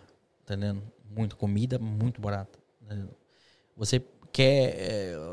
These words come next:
curtir, tipo, vamos supor, uma escalada, tem as montanhas. Tu quer curtir, tipo, uma praia, tem as praias artificiais que eles fizeram lá. Você tem,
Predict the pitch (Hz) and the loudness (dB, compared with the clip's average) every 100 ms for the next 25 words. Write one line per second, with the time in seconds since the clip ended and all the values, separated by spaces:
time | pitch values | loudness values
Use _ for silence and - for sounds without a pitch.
0 | 87 85 - 131 - 120 117 - 107 104 | -10 -8 0 2 2 -4 -6 -12 -10 -8
1 | - 110 107 104 104 - 110 104 95 - | -6 -6 -4 -4 -6 -6 -4 -2 -4 -6
2 | 95 _ - 101 104 101 - 101 95 - | -14 _ -8 -6 -4 -6 -6 -10 -10 -16
3 | _ _ _ _ - 104 127 - 120 - | _ _ _ _ -12 -2 0 2 -2 -4
4 | - 120 113 107 110 110 - 110 95 110 | -6 -4 -4 -6 -4 -2 0 0 0 -2
5 | 101 - 104 101 - 101 98 98 98 107 | -4 -4 -4 -4 -6 -4 -4 -6 -8 -4
6 | 104 101 95 95 - - - 120 | -4 -2 -2 -2 0 -2 2 4